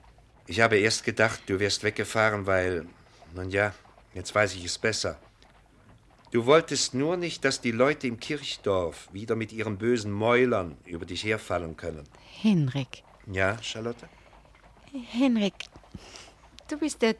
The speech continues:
Speaker 2: dümmste Kerl, den ich auf Gottes Erdboden gesehen habe.
Speaker 1: Charlotte,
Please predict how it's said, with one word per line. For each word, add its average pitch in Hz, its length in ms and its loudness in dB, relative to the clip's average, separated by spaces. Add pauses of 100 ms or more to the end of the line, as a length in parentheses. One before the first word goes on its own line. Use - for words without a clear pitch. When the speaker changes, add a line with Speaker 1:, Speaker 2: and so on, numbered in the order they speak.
(140)
Speaker 2:
dümmste 311 460 0
Kerl, 226 480 -2
den 190 240 -4
ich 175 140 -4
auf - 160 -12
Gottes 208 360 -8
Erdboden 156 500 -8
gesehen 131 420 -10
habe. 127 120 -14 (840)
Speaker 1:
Charlotte, - 800 -8